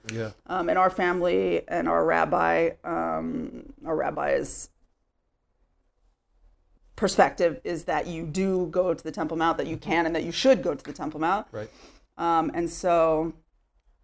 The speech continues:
Speaker 2: I see the Kotel today, um, as, as a wonderful thing and as an amazing thing and a place where you don't have to go to the mikvah and you don't have to follow,
Speaker 1: <laughs>
Speaker 2: like, all these different rules. And so therefore
Speaker 1: Sure.
Speaker 2: it's very useful and it has a tradition and everything.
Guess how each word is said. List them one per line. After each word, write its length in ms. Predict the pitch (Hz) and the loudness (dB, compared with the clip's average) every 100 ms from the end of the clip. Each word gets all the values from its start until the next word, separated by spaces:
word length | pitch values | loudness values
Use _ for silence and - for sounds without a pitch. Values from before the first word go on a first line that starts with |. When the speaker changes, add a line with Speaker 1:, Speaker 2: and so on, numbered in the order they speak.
| _ - | _ -4
Speaker 2:
I 100 | 165 | -2
see 180 | - | 0
the 100 | 196 | -2
Kotel 480 | 185 226 208 214 175 | -2 0 0 2 0
today, 580 | - 175 165 165 170 - _ _ _ - | 0 0 4 4 2 -2 _ _ _ -4
um, 480 | 156 143 156 151 - | -2 0 -2 -4 -2
as, 280 | 156 156 - | 0 0 -2
as 180 | - 160 | -6 -4
a 40 | |
wonderful 500 | 165 156 160 160 156 | -2 0 0 0 -4
thing 320 | 160 247 226 160 | -2 4 4 4
and 80 | |
as 100 | 160 | 2
an 60 | 165 | 2
amazing 240 | 156 160 | 2 2
thing 200 | 170 - | 2 2
and 80 | - | 2
a 40 | 170 | 0
place 280 | 185 170 | 0 0
where 80 | 170 | -2
you 100 | 175 | -2
don't 320 | 160 196 196 - | 6 10 10 10
have 180 | 170 | 6
to 80 | - | 4
go 160 | 170 165 | 0 0
to 60 | 170 | 2
the 60 | |
mikvah 480 | 165 156 - 165 160 | 0 0 -2 0 2
and 100 | 160 | 2
you 80 | 160 | 0
don't 260 | 175 175 196 | 4 4 6
have 160 | 151 | 4
to 80 | 156 | 2
follow, 360 | - 131 135 147 | 0 2 4 4
Speaker 1:
<laughs> 120 | 147 | 4
Speaker 2:
like, 160 | 143 147 | 4 2
all 140 | 160 156 | 0 2
these 160 | 156 | 2
different 280 | 156 170 170 | -2 -6 2
rules. 220 | 254 220 | 6 6
And 100 | 185 | 4
so 140 | - 170 | -2 2
therefore 240 | 175 165 | 4 4
Speaker 1:
Sure. 120 | 165 160 | 4 2
Speaker 2:
it's 120 | - | 0
very 540 | 170 165 156 151 151 | 0 4 4 4 2
useful 520 | 147 175 196 - 165 | -2 -2 -2 -2 0
and 100 | 156 | 2
it 60 | 156 | 2
has 200 | 160 160 | 0 -2
a 40 | |
tradition 560 | 160 170 170 165 175 165 | -6 -10 -6 -4 -2 0
and 100 | 156 | 0
everything. 460 | 147 170 185 202 | -2 -4 -6 -8